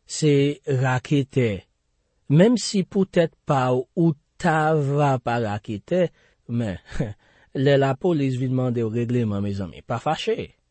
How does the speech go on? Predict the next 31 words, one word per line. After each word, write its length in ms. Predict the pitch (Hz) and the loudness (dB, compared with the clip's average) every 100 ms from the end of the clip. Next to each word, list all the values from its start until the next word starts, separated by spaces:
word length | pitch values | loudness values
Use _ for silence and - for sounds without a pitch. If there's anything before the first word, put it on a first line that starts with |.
| _ _ _ _ _ | _ _ _ _ _
Bon, 140 | 110 - - | -10 -10 -6
ou 160 | 147 | -6
pa 160 | - 104 | -4 -8
ka 160 | 101 98 | -8 -8
fache, 640 | 139 156 - 233 196 139 _ _ | -4 -4 0 2 2 0 _ _
se 160 | - 190 | 0 2
nan 220 | 180 170 | 4 2
baz 240 | 147 147 135 | 2 2 2
la 140 | 139 | 2
ou 80 | 135 | 0
toujou 400 | 127 156 135 143 | 0 0 2 2
ye, 380 | 139 131 131 120 | 4 4 4 2
se 160 | - 190 | 2 0
la 220 | 165 147 | 2 2
ou 80 | 147 135 | 2 0
ye, 480 | 127 127 117 107 98 | 2 2 2 -2 -2
menm 160 | 127 135 | 0 0
jan 220 | 117 104 | 0 -4
avèk 300 | 107 104 - 98 | -6 -8 -8 -6
yo. 140 | 95 82 _ _ _ - | -6 -10 _ _ _ -4
Donk, 220 | 123 - - _ - | -4 -4 -12 _ -4
ou 80 | 143 | -2
pa 100 | 131 | -2
ka 140 | 127 113 | -4 -6
fache 400 | 127 135 - 113 | -4 -4 -4 -4
si 140 | 117 | -2
yo 60 | 110 | -2
vin 160 | 113 110 | -2 -2
poze 200 | 117 110 | -4 -4
ou 80 | 104 | -6
kesyon. 420 | - 127 - 190 | -6 -8 -4 -6